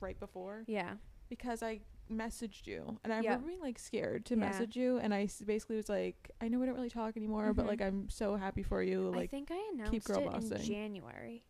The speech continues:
Speaker 2: The end
Speaker 1: Yeah.
Speaker 2: of January, the beginning of
Speaker 1: I
Speaker 2: February.
Speaker 1: quit my job. My last day at my job was, like, January twenty-ninth or something.
Speaker 2: Yeah.
Speaker 1: So you must have done it, like, literally the week
Speaker 2: Right.
Speaker 1: before. So I think we had that
Speaker 2: Fun.
Speaker 1: little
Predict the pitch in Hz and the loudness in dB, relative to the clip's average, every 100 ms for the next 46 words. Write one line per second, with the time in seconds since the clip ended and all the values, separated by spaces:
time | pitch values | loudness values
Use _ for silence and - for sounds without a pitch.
0 | - 254 262 247 233 - 247 240 240 233 | -12 -4 -2 4 6 6 0 -2 -2 -4
1 | 220 208 202 190 185 - 240 226 - 240 | -4 -6 -8 -8 -10 2 4 8 8 8
2 | 320 269 247 220 208 208 - - - 240 | 2 2 2 2 0 -2 -6 -12 -4 2
3 | 226 214 226 294 262 233 220 196 185 190 | 2 2 0 0 0 0 0 -2 -4 -6
4 | 190 190 185 208 190 180 185 180 175 196 | -6 -8 -8 -8 -6 -6 -2 -2 -2 -8
5 | 190 202 196 - - 220 220 180 185 233 | -10 -10 -10 -10 -10 -8 -4 -4 -6 -4
6 | 233 214 226 233 226 202 165 175 175 170 | -2 2 0 0 0 0 0 -2 -2 0
7 | 160 - - - - - - - _ _ | 2 0 2 6 6 4 -2 -12 _ _
8 | - - _ _ - - - 254 247 277 | -20 -20 _ _ -20 -4 6 6 8 6
9 | 349 381 214 208 208 226 233 233 | 6 6 4 2 2 0 0 0